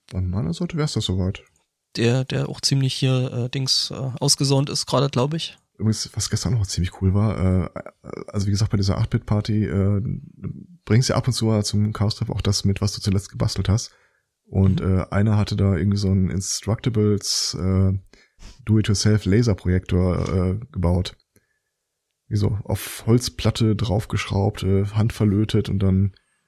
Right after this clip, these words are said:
Speaker 1: äh, rausgegangen und haben an diesem großen Turm von der, äh, Zeche da, äh, mal ein paar Logos, äh, ein paar Animationen draufgeworfen.
Speaker 2: Cool.
Speaker 1: Das verdammt geil sah das aus.
Speaker 2: Mhm. Ja, du hast ja, äh, Fotos rumgeschickt gehabt, das, äh, war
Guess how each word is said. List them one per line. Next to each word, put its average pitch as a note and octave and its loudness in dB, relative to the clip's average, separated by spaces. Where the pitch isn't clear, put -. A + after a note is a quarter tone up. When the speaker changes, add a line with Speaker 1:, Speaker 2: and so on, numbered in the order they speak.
Speaker 1:
äh, F#2 4
rausgegangen G2 2
und F#2+ 2
haben G2+ 4
an F#2 2
diesem F#2+ 0
großen F#2 0
Turm G2 2
von F2+ 0
der, F2+ 2
äh, F2+ 0
Zeche - 0
da, F#2 2
äh, - 2
mal E2+ -2
ein F#2 2
paar F#2 2
Logos, F#2+ 0
äh, E2+ -2
ein F#2 -2
paar D#2 0
Animationen F#2 0
draufgeworfen. F#2 -2
Speaker 2:
Cool. - -2
Speaker 1:
Das - -20
verdammt - -6
geil - -4
sah C3 -8
das B2 -14
aus. - -10
Speaker 2:
Mhm. D3+ 4
Ja, D3 0
du D#3 -2
hast - -2
ja, D#3 2
äh, D3 0
Fotos C#3+ -2
rumgeschickt C3 -4
gehabt, - -6
das, - -4
äh, - -8
war D#3+ -6